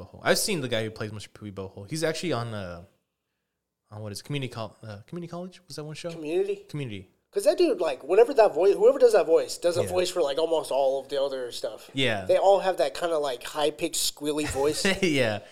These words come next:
Speaker 1: Yeah, no, I've seen his face. That's not, that's not them. 'Cause, like, he was literally, like, a, he was a Telegram delivery guy on the show.
Speaker 2: Mm-hmm.
Speaker 1: And he did the voice, the, not the Poopy Butthole voice, but, like, the, one of the regular voices.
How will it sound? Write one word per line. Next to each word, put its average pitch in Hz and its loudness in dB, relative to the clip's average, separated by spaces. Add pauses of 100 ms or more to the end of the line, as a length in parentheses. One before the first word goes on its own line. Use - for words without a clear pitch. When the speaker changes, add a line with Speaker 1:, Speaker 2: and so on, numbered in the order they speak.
(180)
Speaker 1:
Yeah, 139 2
no, 143 4
I've 226 4
seen 233 -2
his - -2
face. 131 -2
That's 131 -2
not, 117 -4
that's 117 -12
not 98 -12
them. 90 -16 (100)
'Cause, 143 -4
like, 147 2
he 139 -4
was 147 -4
literally, 160 2
like, 135 0
a, 104 0
he 147 -6
was 151 -2
a 127 -6
Telegram 131 -4 (440)
delivery 135 -4
guy 151 -4
on 127 -8
the 110 -6
show. 127 -4 (140)
Speaker 2:
Mm-hmm. 156 -6
Speaker 1:
And 127 -2
he 165 -2
did 165 0
the 170 -2
voice, 127 -2
the, 101 -6 (300)
not 180 0
the 180 0
Poopy 139 -8
Butthole 110 -6
voice, 104 -10
but, 101 -12
like, 95 -14
the, 95 -14
one 120 -10
of - -6
the 110 -8
regular 110 -6
voices. 95 -14